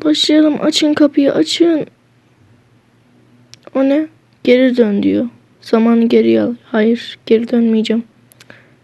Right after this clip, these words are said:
Ve açıldı. Koş, koş, koş, koş, koş, koş, koş. Bu sesler içimi ürpertiyor vallahi. Ah. Evet. Işık yandı. Neyse, herhalde yıldırımdır, değil mi ya?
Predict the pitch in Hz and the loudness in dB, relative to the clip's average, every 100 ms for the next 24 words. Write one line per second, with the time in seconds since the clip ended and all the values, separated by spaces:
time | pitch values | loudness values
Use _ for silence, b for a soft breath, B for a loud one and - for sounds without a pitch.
0 | _ _ _ _ 240 254 247 240 240 226 | _ _ _ _ 4 4 2 -2 -2 0
1 | 208 - 254 240 262 262 - 262 - 269 | -2 0 -2 0 -2 0 0 -2 -2 -6
2 | - 269 - - 285 - 285 - - _ | -2 -6 -4 -6 -6 -4 -6 -8 -18 _
3 | _ _ _ _ _ _ _ _ _ _ | _ _ _ _ _ _ _ _ _ _
4 | _ _ _ 269 - 247 247 - 254 247 | _ _ _ -10 -2 -2 -2 0 -2 -2
5 | - 240 240 240 233 240 233 - 240 247 | -4 0 2 0 -2 -4 -4 -2 -2 0
6 | 226 226 247 254 - _ B B B - | 0 -2 -4 -8 -18 _ B B B -8
7 | 277 220 - - - _ _ _ _ b | -6 -4 -8 -18 -20 _ _ _ _ b
8 | b b b b _ _ _ 247 240 233 | b b b b _ _ _ 2 2 0
9 | - - - - _ _ _ _ _ _ | -8 -20 -20 -20 _ _ _ _ _ _
10 | 233 - 240 - 240 220 226 277 - _ | -8 -4 -4 -2 -2 -2 0 -2 -4 _
11 | _ _ _ _ _ _ _ - 285 - | _ _ _ _ _ _ _ -6 -6 0
12 | 247 254 240 254 269 269 277 294 294 240 | 2 2 0 0 0 0 0 -2 -2 -2
13 | 233 240 302 302 277 | -2 -2 -2 -2 -4